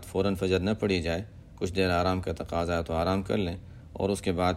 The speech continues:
پھر فجر پڑھی جائے اور فجر پڑھ کے پھر انسان تھوڑا اشراق وغیرہ تک جاگ لیں،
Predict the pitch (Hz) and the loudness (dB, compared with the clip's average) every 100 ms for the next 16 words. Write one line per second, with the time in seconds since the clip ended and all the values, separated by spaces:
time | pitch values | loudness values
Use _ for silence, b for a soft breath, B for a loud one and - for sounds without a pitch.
0 | - 90 82 85 92 90 92 95 95 90 | 0 -2 0 0 0 0 2 2 4 2
1 | 90 85 87 - 90 90 82 82 82 87 | 0 -2 -2 -2 -2 -2 -2 -4 -2 -2
2 | 85 - - 82 80 76 85 85 76 78 | -4 -6 -6 -2 -2 -2 0 0 -2 -4
3 | 80 78 87 80 85 92 82 78 | -2 -4 -4 -4 0 0 0 -4